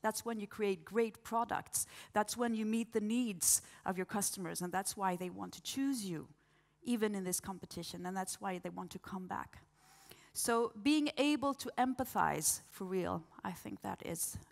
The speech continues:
a key, and, uh, I think that many women have it in them, which is great. Another thing that I've been thinking a lot about is loyalty.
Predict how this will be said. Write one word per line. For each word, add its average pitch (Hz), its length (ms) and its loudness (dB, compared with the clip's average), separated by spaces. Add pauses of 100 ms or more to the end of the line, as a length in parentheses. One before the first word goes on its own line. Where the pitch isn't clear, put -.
a 180 60 -4
key, 175 440 -10 (680)
and, 90 360 -6
uh, 82 80 -10 (1120)
I 185 100 0
think 190 300 -8
that 185 240 -4
many 190 240 -2
women 180 320 -2
have 180 260 -2
it 170 80 -4
in 175 220 -6
them, 160 240 -8 (240)
which - 220 -12
is - 120 -10
great. 90 220 -8 (1700)
Another 320 300 6
thing 294 280 2
that 262 100 4
I've 226 200 8
been 247 160 4
thinking 294 500 2 (160)
a 208 80 6
lot 220 260 6
about 175 360 6
is 208 160 0
loyalty. 220 800 0